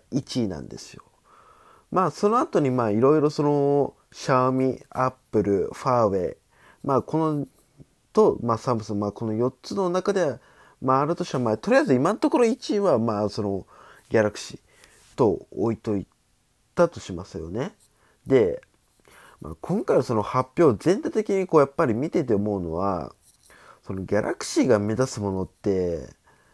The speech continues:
Android界のAppleみたいなものなのかなって思い始めたんですよ。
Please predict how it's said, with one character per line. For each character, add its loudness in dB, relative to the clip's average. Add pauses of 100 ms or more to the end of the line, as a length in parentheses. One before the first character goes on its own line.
(640)
Android 0
界 -4
の -4 (320)
Apple 0
み -4
た 0
い 0
な -2
も -2
の -2
な -4
の -6
か -8
な 0
っ -6
て -2
思 -4
い -10
始 -10
め -8
た -14
ん -16
で -14
す -18
よ。 -14